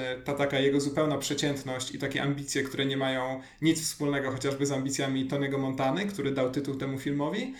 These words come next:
w taki fajny, ironiczny sposób, a z drugiej strony ta więź z matką, która rzeczywiście jest okrutnie toksyczna, e, i która tam jest tak naprawdę głównym napędem komediowym. Sam film jest, e, dość dziwaczny, jeżeli chodzi o,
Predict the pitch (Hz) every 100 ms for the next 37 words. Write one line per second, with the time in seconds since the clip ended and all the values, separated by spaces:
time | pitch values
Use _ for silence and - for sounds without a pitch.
0 | - - 147 147 135 127 131 143 139 139
1 | 147 - - - 214 214 - - - 196
2 | 208 202 196 180 175 165 151 143 147 143
3 | 135 160 147 135 131 143 131 139 131 127
4 | 143 139 135 135 - - 139 135 131 127
5 | 143 135 135 131 - - - 139 135 -
6 | 156 - 147 151 147 135 143 147 147 139
7 | 139 151 143 139 135 135 131 127 127 131
8 | 120 117 113 - - - - - 277 277
9 | 262 240 - - 196 208 202 - 160 180
10 | 170 - 131 123 135 139 131 135 131 131
11 | 131 135 127 123 120